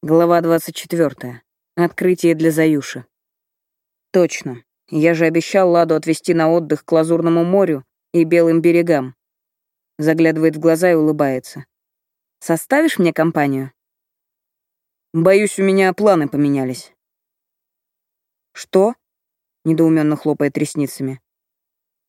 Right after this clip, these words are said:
«В ближайший год я не могу себе позволить отдыхать». Касаюсь ее подбородка,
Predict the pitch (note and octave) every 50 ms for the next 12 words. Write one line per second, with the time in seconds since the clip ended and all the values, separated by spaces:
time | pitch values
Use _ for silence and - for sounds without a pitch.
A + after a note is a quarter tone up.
0 | _ _ - D3 D#3 F3 F3 F3+ F#3 F#3 F3+ - F#3+ F#3 F#3 A3 G#3 - D#3+ D#3+
1 | E3 E3+ E3+ E3+ F3 F3+ F#3 F#3 F3+ - - C#3+ C#3+ - - C#3+ C#3+ D3 D3 C#3+
2 | C3+ - C3+ C3+ D3 - - C#3 B2 - - _ _ _ _ _ _ _ - D#3
3 | - - E3 D#3 D3+ - - D#3+ D#3+ D3+ - D#3+ D#3+ D#3 D#3+ E3 F3 F#3 F3+ -
4 | _ - D3 C3+